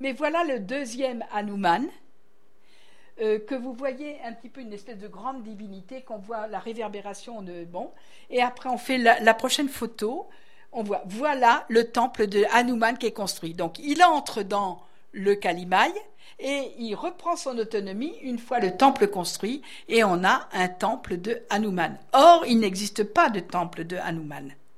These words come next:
Et, euh, le troisième temple qui va être construit est le temple de Brahma. Euh, euh,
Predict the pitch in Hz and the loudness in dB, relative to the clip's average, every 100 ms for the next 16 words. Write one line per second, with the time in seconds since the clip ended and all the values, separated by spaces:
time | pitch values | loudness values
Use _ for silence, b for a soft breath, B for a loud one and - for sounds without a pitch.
0 | - - b b b b b b - 254 | -20 -20 b b b b b b 4 6
1 | 233 175 - 185 165 170 311 - 320 294 | 6 2 -4 -2 -2 -2 -4 2 0 2
2 | 269 - 277 254 208 202 190 180 175 - | -2 2 2 2 0 -2 -2 0 0 -2
3 | 170 - 180 - - 180 339 - b b | -8 -6 -4 -6 -2 -2 -2 -4 b b
4 | - 214 202 202 269 - 208 180 170 165 | 8 10 10 8 2 2 0 0 -2 -2
5 | 220 196 190 247 - - 202 - 196 180 | -2 -2 -2 -2 -4 -6 -6 -6 -8 -6
6 | 170 165 | -6 -8